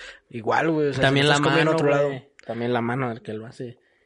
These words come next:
Speaker 2: Tiene mucho que
Speaker 1: El,
Speaker 2: ver,
Speaker 1: el
Speaker 2: güey.
Speaker 1: chamorro de la doña que
Speaker 2: Sí,
Speaker 1: le está,
Speaker 2: güey,
Speaker 1: que se le
Speaker 2: sí,
Speaker 1: está
Speaker 2: a
Speaker 1: moviendo,
Speaker 2: huevo,
Speaker 1: güey.
Speaker 2: güey, la quesadillera ahí, güey,
Speaker 1: <laughs>
Speaker 2: desmembrando el queso, güey. O
Speaker 1: Y
Speaker 2: sea,
Speaker 1: está
Speaker 2: tiene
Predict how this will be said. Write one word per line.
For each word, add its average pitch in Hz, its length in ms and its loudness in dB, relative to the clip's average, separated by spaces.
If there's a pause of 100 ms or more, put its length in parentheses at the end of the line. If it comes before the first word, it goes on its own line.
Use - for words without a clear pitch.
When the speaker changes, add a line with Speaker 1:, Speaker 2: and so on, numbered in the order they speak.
(160)
Speaker 2:
Tiene 131 140 -8
mucho 131 300 -8
que 123 100 -6
Speaker 1:
El, 127 60 0
Speaker 2:
ver, - 100 0
Speaker 1:
el 147 120 2
Speaker 2:
güey. 147 40 0
Speaker 1:
chamorro 175 540 6
de 170 80 8
la 165 120 8
doña 180 380 4
que 170 80 0
Speaker 2:
Sí, 160 80 4
Speaker 1:
le 151 120 4
está, 170 320 6
Speaker 2:
güey, 165 120 4
Speaker 1:
que 156 100 0
se 151 120 2
le 151 80 2
Speaker 2:
sí, 131 60 0
Speaker 1:
está 165 100 2
Speaker 2:
a - 20 6
Speaker 1:
moviendo, 170 500 4
Speaker 2:
huevo, 147 160 4
Speaker 1:
güey. 165 140 2
Speaker 2:
güey, 135 220 -2
la 127 120 0
quesadillera 139 600 0
ahí, 156 140 -2 (640)
güey, 247 160 -4
Speaker 1:
<laughs> - 80 -20
Speaker 2:
desmembrando 139 440 -2
el 147 120 -4
queso, 147 480 -6
güey. 143 220 -6
O 139 40 -12 (140)
Speaker 1:
Y - 60 -6
Speaker 2:
sea, 147 80 2
Speaker 1:
está 185 180 4
Speaker 2:
tiene 151 160 6